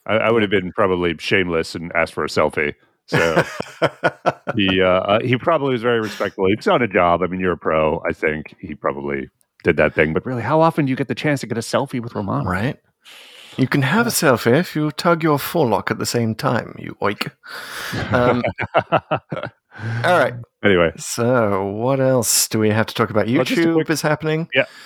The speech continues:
Speaker 1: Quick reminder, we're on YouTube. We've got the season one of the podcast out there, uh, and we're uploading every week. We'll eventually get season two up there, so watch for that.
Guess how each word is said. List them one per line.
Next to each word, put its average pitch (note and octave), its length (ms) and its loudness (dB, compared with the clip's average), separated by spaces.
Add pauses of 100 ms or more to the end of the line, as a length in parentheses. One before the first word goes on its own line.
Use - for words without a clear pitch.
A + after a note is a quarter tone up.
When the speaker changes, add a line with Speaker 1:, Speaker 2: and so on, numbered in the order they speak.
(320)
Speaker 1:
Quick - 220 -2
reminder, C#3 540 2
we're A#2+ 140 2
on A#2 100 0
YouTube. B2 580 2
We've F#2 300 -4
got G2+ 220 2
the G#2 80 -6
season G#2+ 380 0
one G#2+ 300 0
of F#2 200 -2
the F2+ 80 -8
podcast F#2+ 560 0
out F#2 220 0
there, F2+ 540 2
uh, E2+ 340 4
and F2 220 -2
we're G2+ 120 2
uploading G#2 400 0
every A#2+ 180 2
week. A#2 420 0
We'll F2+ 160 2
eventually F#2+ 320 0
get G2+ 140 2
season F#2+ 280 -4
two G2 160 -2
up F2+ 100 -2
there, F#2 220 2
so - 120 -4
watch E2+ 240 0
for E2+ 140 -6
that. G2+ 360 2